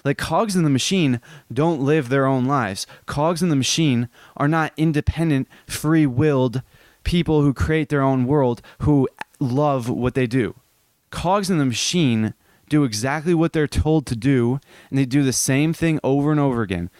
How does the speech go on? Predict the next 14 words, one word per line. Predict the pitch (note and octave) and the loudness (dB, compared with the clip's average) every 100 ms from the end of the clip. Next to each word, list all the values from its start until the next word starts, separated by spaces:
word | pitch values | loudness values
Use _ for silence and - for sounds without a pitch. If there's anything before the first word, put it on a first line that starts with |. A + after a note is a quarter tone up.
| - - | -20 -12
If | - B2 | -6 -2
you | F3 G3+ E3+ - - - | 2 2 0 -6 -12 -4
ha-, | D3 - | -2 -2
have | C3+ E3+ | -2 -2
a, | D3+ - - - | -2 -6 -20 -6
I | D3+ | -2
want | F3 | 0
you | F3+ | 0
to | D#3 | -2
picture, | - E3+ G3 - C3+ A2+ A#2 _ - - | -2 -2 -2 -2 -2 -2 -4 _ -20 -6
like, | B2+ B2 - _ _ _ - | -2 -2 -6 _ _ _ -8
a | C3+ | -6
bunch | B2 D#3+ F3 F3 | -2 -4 -2 0
of, | D3+ C3+ A2 | 2 0 -2